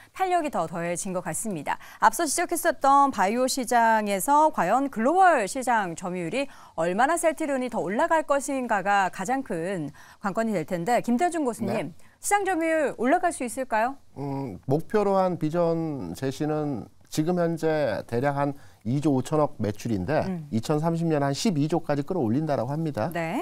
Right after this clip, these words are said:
Speaker 2: 이제, 어, 가능성 유무에 대해서 좀 더 확인해 봐야 되겠지만 저는 그보다는 이제 바이오 업종에 대한 그 성장성과, 어, 기대치에 대한 부분을 이제 재무적 측면에서 테이버 고수가 얘기한 거에 덧붙여서 얘기를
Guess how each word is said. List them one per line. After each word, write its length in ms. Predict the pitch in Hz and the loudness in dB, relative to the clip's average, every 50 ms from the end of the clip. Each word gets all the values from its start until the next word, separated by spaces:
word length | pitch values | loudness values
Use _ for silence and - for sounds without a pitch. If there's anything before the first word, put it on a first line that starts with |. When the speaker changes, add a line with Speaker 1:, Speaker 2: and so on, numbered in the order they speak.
| - 90 | -6 -8
Speaker 2:
이제, 180 | 95 - 101 104 - - - - - - - - - _ - | -6 -6 -6 -6 -6 -10 -18 -20 -20 -20 -20 -20 -20 _ -6
어, 220 | - 120 120 123 120 | -2 0 0 0 0
가능성 540 | - 127 131 147 160 156 - 160 156 151 143 | 2 2 2 2 2 2 2 2 2 4 2
유무에 240 | 131 139 143 143 | 2 4 2 2
대해서 160 | 131 135 135 135 | 2 2 0 0
좀 140 | 139 135 | 0 0
더 60 | 131 139 | 0 0
확인해 280 | 135 170 165 160 147 | 0 0 0 0 2
봐야 140 | 143 143 123 | 2 2 4
되겠지만 420 | 107 95 95 - - 160 127 - | 2 2 -2 0 2 2 2 2
저는 260 | 170 170 143 160 151 - | 2 4 4 4 4 2
그보다는 720 | - 180 165 180 202 190 170 135 110 139 180 143 92 - - | 2 2 2 2 2 4 4 4 4 4 0 0 -2 -6 -10
이제 140 | - 90 85 | -10 -10 -10
바이오 760 | 87 - 92 110 139 185 196 190 185 180 170 147 120 - - - - - - _ _ _ _ _ _ _ | -8 -4 -2 0 0 2 2 2 4 2 2 0 -2 -4 -8 -10 -16 -20 -20 _ _ _ _ _ _ _
업종에 480 | - 127 135 - - 170 165 160 156 147 | 0 0 2 2 2 2 4 4 4 4
대한 520 | 127 139 131 131 131 127 120 104 92 - - - - | 2 2 2 2 2 0 -2 -4 -4 -8 -10 -14 -14
그 160 | - 92 85 | -10 -10 -10
성장성과, 1120 | - - 180 190 190 190 185 185 185 170 170 160 156 151 143 139 143 147 147 147 151 151 - - - - - _ _ | -6 -6 -4 -2 0 2 2 0 0 -2 -2 -2 -2 0 0 2 4 6 6 6 4 2 -2 -12 -18 -20 -20 _ _
어, 100 | - - 85 | -10 -10 -6
기대치에 500 | - 135 135 175 175 170 - 170 160 143 | -4 0 2 2 2 2 2 2 2 4
대한 420 | 147 135 131 123 110 95 73 65 | 4 4 4 2 0 -4 -4 -6
부분을 320 | - 117 110 117 120 120 107 | -6 -4 -4 -2 -2 -4 -4
이제 140 | 87 101 92 | -4 -6 -6
재무적 500 | - 120 123 135 151 170 160 - - - | -2 0 0 4 4 2 2 0 -6 -6
측면에서 760 | - 160 147 143 135 123 110 107 - 120 123 131 135 135 - - - - - - | -4 -2 0 0 0 0 0 -2 -2 0 2 2 2 2 -2 -6 -16 -20 -16 -6
테이버 240 | - 151 156 156 | -4 -2 0 0
고수가 300 | 151 143 127 135 127 110 | 0 0 0 0 0 0
얘기한 260 | 110 107 123 120 113 110 | 0 0 0 -2 -2 0
거에 180 | 107 104 104 | -2 -2 -4
덧붙여서 480 | 101 - 98 90 - 101 113 107 104 104 | -2 -4 -6 -6 -6 -8 -8 -6 -6 -6
얘기를 340 | 95 95 101 98 92 82 - | -4 -4 -4 -6 -6 -8 -8